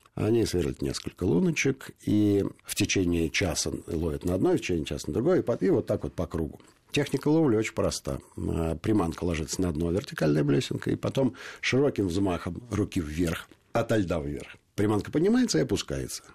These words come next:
И так примерно каждые десять секунд. Пять-десять секунд в зависимости от того, как, э, как себя чувствует рыболов.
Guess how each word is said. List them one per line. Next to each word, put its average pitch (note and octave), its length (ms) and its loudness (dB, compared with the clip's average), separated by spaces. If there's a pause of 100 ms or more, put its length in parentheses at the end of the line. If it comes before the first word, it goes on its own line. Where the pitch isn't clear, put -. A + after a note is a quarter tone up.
(200)
И B2+ 80 4
так G#3 240 -2
примерно C3 480 2
каждые A2+ 360 2
десять F2+ 360 0
секунд. - 480 -8
Пять-десять D#3+ 500 2
секунд B2 300 2
в - 20 -2
зависимости G2 520 0
от F#2+ 100 0
того, G#2 240 2
как, F2 220 -4 (200)
э, D#2 200 0 (280)
как - 220 -2
себя F2 180 0
чувствует D#2+ 440 -2
рыболов. D#2+ 340 -2